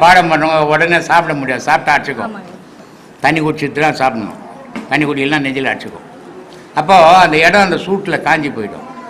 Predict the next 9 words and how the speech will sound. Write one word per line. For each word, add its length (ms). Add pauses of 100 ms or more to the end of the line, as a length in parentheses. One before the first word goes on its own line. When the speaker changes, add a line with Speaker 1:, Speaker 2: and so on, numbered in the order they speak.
(280)
Speaker 1:
அவன் 220
கதி 240
பண்ணின்னு 360
வந்ததால 440
அது 80 (100)
காஞ்சி 320
போயிடும், 340
அது 80 (120)
இறங்காது. 400